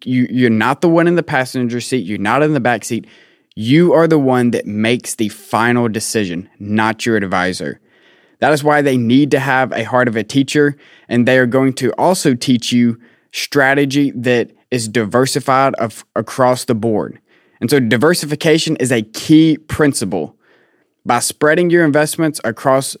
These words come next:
a variety of companies, you are going to reduce risk and you're gonna increase the potential for your long-term growth.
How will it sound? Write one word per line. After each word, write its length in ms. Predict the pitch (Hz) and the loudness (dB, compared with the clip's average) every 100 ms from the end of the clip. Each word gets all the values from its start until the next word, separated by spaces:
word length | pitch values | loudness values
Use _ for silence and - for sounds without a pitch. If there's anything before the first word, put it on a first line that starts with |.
| - | -6
a 80 | 117 | -4
variety 460 | 110 110 127 156 | 0 0 2 2
of 120 | 160 | 0
companies, 520 | - 151 139 143 127 - _ _ _ | 0 -2 0 0 -2 -8 _ _ _
you 140 | 131 131 | 2 4
are 60 | |
going 420 | 113 127 139 151 | 4 2 4 4
to 160 | 147 151 | 2 2
reduce 680 | 127 117 107 131 151 165 - | 2 2 2 4 4 2 0
risk 380 | 143 131 127 - _ - | 2 2 -2 -12 _ 0
and 460 | 190 170 139 131 - | 2 4 2 0 -4
you're 120 | 131 | 0
gonna 220 | 139 139 | 2 2
increase 440 | 123 110 143 139 | 0 0 0 0
the 120 | - 113 | 0 -4
potential 500 | 113 - 135 123 117 | -4 -2 -2 -2 -2
for 120 | 120 | 0
your 180 | 113 101 | 0 0
long-term 720 | 104 117 120 117 120 113 95 | 0 2 0 -2 -2 -2 -2
growth. 460 | 104 95 - - | -4 -4 -6 -16